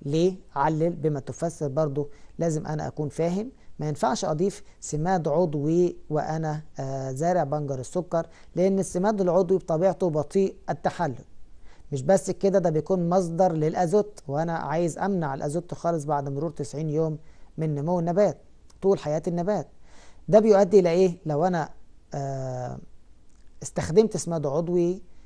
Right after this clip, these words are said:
هيزود معايا أو يكون مصدر للأزوت، وطالما في مصدر للأزوت بعد مرور تسعين يوم، هيؤدي إلى تأخر نضج المحصول وانخفاض نسبة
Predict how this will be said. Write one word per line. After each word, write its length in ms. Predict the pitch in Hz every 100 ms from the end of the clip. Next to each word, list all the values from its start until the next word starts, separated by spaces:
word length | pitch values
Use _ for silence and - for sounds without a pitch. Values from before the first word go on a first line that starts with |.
| - - - - - - - - - - -
هيزود 580 | - 151 139 202 196 156
معايا 440 | 151 147 156 156
أو 100 | 147
يكون 300 | 139 - 165
مصدر 340 | 156 156 143 135
للأزوت، 540 | 139 131 156 175 -
وطالما 340 | 143 - 180
في 140 | 175 175
مصدر 320 | 170 165 156
للأزوت 400 | - 139 170 160
بعد 180 | 139 135
مرور 240 | 135 151
تسعين 360 | 147 - 147 156
يوم، 340 | 156 175 165 - - - - - - - -
هيؤدي 420 | 135 139 160 147
إلى 100 | 160
تأخر 500 | 147 - 190 - 165
نضج 240 | 156 156 143
المحصول 420 | 143 131 - 160
وانخفاض 560 | 147 131 - 139 143 135
نسبة 320 | 139 127